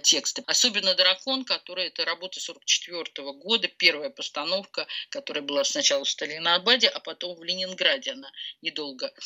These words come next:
я еще раз говорю, было всего несколько постановок, но мы можем увидеть, как это первые зрители увидели эту красоту невероятную вот этих сказочных городов. Вот, э, что есть на этой выставке. Но я еще как бы вожу, когда могу,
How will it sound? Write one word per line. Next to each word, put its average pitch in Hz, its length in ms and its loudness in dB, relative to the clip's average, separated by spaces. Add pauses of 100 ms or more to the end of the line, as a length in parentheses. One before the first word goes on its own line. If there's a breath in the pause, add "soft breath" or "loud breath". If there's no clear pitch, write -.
(260 loud breath)
я 147 200 -8
еще 156 200 6
раз 147 100 -2
говорю, 135 200 -8
было 147 120 -8
всего 160 260 2
несколько 143 340 0
постановок, 254 520 4
но 175 80 -6
мы 175 140 -4
можем 185 320 -4
увидеть, 170 400 0
как - 300 0
это - 160 -14
первые 156 360 -2
зрители 151 500 0
увидели 143 500 -10
эту - 200 -10
красоту - 540 -4 (160)
невероятную 147 720 2
вот 143 140 -12
этих 139 180 -8
сказочных 143 840 2
городов. 143 440 0 (560)
Вот, 214 400 0
э, 165 320 0
что - 200 0
есть 165 220 4
на 165 60 4
этой 165 180 0
выставке. 190 640 0
Но 175 80 -6
я 214 200 6
еще 208 240 2
как 165 180 -4
бы 170 80 -8
вожу, 233 480 -2
когда 160 340 -4
могу, 180 460 -8